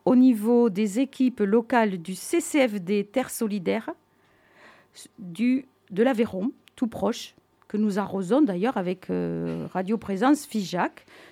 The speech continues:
que nous arrosons. Donc, chères auditrices, chers auditeurs de l'Aveyron, on pense à vous, pensez à nous. Et Hervé, au niveau de l'écoute, euh, je voudrais que vous puissiez nous dire, euh,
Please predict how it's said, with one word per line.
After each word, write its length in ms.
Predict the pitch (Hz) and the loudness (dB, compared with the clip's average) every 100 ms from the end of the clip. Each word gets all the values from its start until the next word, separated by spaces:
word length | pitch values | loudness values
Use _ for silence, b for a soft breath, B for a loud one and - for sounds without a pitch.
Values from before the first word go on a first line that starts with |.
| b | b
que 80 | 220 | 0
nous 160 | 226 220 | 2 2
arrosons. 460 | 220 208 196 339 | 0 0 4 4
Donc, 200 | 220 214 | 4 2
chères 300 | - 226 202 | 0 -2 -2
auditrices, 500 | 196 196 - 247 - | -4 -6 -4 -6 -4
chers 300 | 190 214 190 | -4 -4 -2
auditeurs 480 | 196 185 190 208 190 | -6 -6 -2 0 0
de 180 | 185 285 | 2 4
l'Aveyron, 680 | 311 262 208 208 226 262 349 B B | 8 8 6 2 4 4 4 B B
on 140 | 220 220 | 2 4
pense 340 | 302 339 - | 6 6 6
à 60 | 254 | 6
vous, 260 | 262 381 - B B - | 8 8 6 B B 4
pensez 460 | 330 392 - - 370 | 6 6 4 4 8
à 120 | 339 | 10
nous. 340 | 311 311 330 - B B B B B - | 12 12 10 2 B B B B B -2
Et 760 | 226 254 247 240 233 226 226 - | 2 4 6 6 6 6 4 2
Hervé, 420 | - 277 240 330 381 B B B _ _ _ _ _ - | -2 0 0 0 -2 B B B _ _ _ _ _ 2
au 80 | 320 | 4
niveau 280 | 359 359 | 4 2
de 260 | 330 277 254 | 2 4 4
l'écoute, 600 | 233 311 - 320 453 - | 4 2 2 0 2 2
euh, 160 | 214 202 b b b b - | 0 0 b b b b -6
je 200 | 190 220 | -4 0
voudrais 360 | 277 285 294 330 | 0 0 -2 -2
que 720 | - 247 233 220 208 202 175 - | 0 4 6 6 4 2 0 -6
vous 220 | - 185 | -10 -8
puissiez 320 | 226 277 - 294 | -6 -4 0 2
nous 140 | 262 | 2
dire, 300 | 214 247 | 2 -2
euh, 80 | 208 | -2